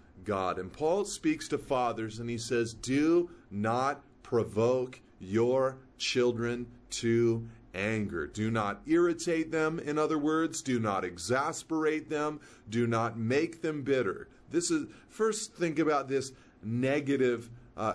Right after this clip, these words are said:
command. You had these perhaps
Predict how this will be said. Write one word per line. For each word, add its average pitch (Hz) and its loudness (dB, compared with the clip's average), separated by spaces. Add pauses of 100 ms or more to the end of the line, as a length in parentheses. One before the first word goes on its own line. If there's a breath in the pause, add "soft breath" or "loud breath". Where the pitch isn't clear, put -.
(100)
command. 95 -2 (1800 loud breath)
You 117 2
had 123 2
these 117 -2
perhaps 120 -2